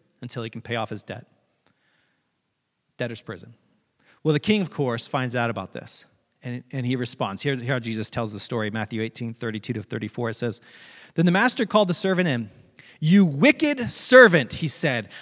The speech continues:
'I canceled all that debt of yours because you begged me to. Shouldn't you have had mercy on your fellow servant just as I had on you?' In anger, his master handed him over to the jailers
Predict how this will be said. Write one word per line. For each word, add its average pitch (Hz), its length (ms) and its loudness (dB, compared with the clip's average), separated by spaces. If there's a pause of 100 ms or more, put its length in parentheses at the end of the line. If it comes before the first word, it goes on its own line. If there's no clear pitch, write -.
(120)
'I 254 160 4
canceled 233 680 0
all 302 280 12
that 285 320 6
debt 254 180 6
of 202 100 4
yours 185 280 6
because 208 340 2
you 269 300 6
begged 208 580 2
me 143 160 0
to. 104 320 -6 (760)
Shouldn't 359 500 2
you 277 320 2
have 226 240 2
had 190 280 6
mercy 262 540 2
on 214 220 2
your 196 160 2
fellow 269 340 4
servant 208 460 -2
just 233 420 0
as 190 220 4
I 226 160 4
had 202 260 6
on 190 200 0
you?' 147 220 0 (380)
In 151 140 -4 (100)
anger, 220 400 6
his 135 180 0
master 160 440 -4
handed 254 500 0
him 202 260 0
over 254 300 4
to - 140 -10
the 180 80 -4
jailers 208 560 0